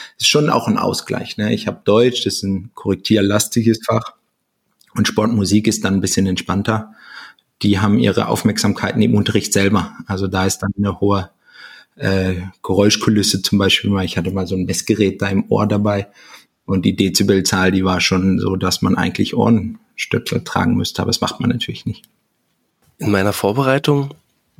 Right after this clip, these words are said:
Speaker 2: auf unser Gespräch heute habe ich gesagt, ich möchte mindestens zwei Sachen lernen. Ich möchte lernen, wie Maximilian das erlebt hat, dass eine Realschule in Karlsruhe,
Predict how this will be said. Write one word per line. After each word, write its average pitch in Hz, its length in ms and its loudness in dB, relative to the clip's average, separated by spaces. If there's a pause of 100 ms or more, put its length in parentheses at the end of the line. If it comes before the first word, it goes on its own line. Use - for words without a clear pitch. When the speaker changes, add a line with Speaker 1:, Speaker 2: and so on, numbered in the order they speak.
(140)
Speaker 2:
auf - 240 -4
unser 101 220 0
Gespräch 101 420 -2
heute 117 160 2
habe 107 120 0
ich - 100 -8
gesagt, 98 320 -2
ich - 80 -4
möchte 98 280 0
mindestens 107 600 2
zwei 92 400 0
Sachen 90 280 -2
lernen. 90 320 -2
Ich - 120 -4
möchte 101 240 0
lernen, 101 420 4 (1160)
wie 104 200 2
Maximilian 110 760 4
das 117 140 -2
erlebt 98 400 0
hat, 139 120 2
dass - 140 -4
eine 101 220 0
Realschule 98 600 2
in 104 100 0
Karlsruhe, 131 760 0